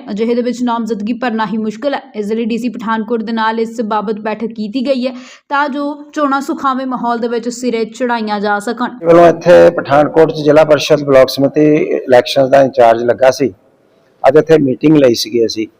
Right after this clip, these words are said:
Speaker 2: ਉਹਦੇ ਵਿੱਚ ਸਾਰੇ ਸਾਡੇ ਮੰਡਲ ਪ੍ਰਧਾਨ, ਜ਼ਿਲ੍ਹਾ ਪ੍ਰਧਾਨ ਦੀ ਅਗਵਾਈ ਦੇ ਵਿੱਚ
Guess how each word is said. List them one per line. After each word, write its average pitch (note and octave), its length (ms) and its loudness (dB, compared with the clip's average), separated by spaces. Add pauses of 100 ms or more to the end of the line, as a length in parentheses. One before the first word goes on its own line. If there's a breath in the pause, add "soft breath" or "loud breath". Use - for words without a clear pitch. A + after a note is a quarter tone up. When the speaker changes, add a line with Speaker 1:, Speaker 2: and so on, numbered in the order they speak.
(480)
Speaker 2:
ਉਹਦੇ D3+ 160 6
ਵਿੱਚ D#3 220 2
ਸਾਰੇ D3 340 4
ਸਾਡੇ D3 260 0
ਮੰਡਲ B2+ 300 0
ਪ੍ਰਧਾਨ, C3+ 500 0 (260)
ਜ਼ਿਲ੍ਹਾ C3+ 200 0
ਪ੍ਰਧਾਨ C3 440 0
ਦੀ C3 140 0
ਅਗਵਾਈ B2 320 2
ਦੇ B2+ 140 -6
ਵਿੱਚ - 240 -12